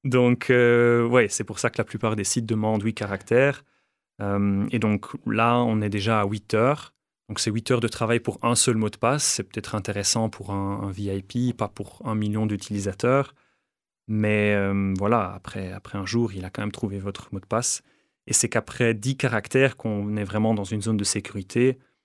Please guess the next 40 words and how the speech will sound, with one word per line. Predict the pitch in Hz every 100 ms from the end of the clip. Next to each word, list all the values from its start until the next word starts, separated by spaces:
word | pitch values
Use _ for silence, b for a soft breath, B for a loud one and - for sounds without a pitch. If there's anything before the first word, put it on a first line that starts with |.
| _ _ _ _
Et | 101
là, | 98
il | 104
faut | - 104 98
à | 107 101 - _ _
peu | 107
près | 98 - 110
cinq | - 110 101 -
ans | 117 123 123 b b b _ _
pour, | 113 101
euh, | 104 104
craquer | - 107 113
ce | -
mot | 107 104
de |
passe | 110 -
complexe. | 113 101 123 127 -
Et | -
quand | - 110
on | 107
passe | 113 - - - _
rien | 135 117
qu'à | 110
treize | - - 135 151 151
caractères, | 135 131 - 143 147 - -
il | 113
faut | - 113
deux | 110 113
millions | 113 113
d'années. | 104 101 120 123 _ _ -
Donc | 107
même | 101 107
avec | 101 104 107
un | 101
matériel | 98 101 107 110 107
informatique | - 104 104 - 113
qui | - 95 95
ne | 98
cesse | - 113
d'évoluer, | 101 98 95 95 110